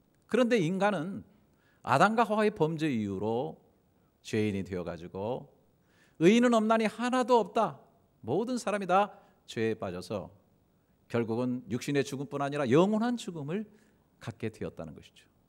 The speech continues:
이것이 인간이 처한 운명이라는 것이죠. 예,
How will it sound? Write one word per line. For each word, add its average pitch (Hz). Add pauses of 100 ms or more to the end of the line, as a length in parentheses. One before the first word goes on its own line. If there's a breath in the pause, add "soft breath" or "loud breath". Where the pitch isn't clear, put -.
(720)
이것이 190
인간이 143 (180)
처한 123
운명이라는 117
것이죠. 190 (1300)
예, 113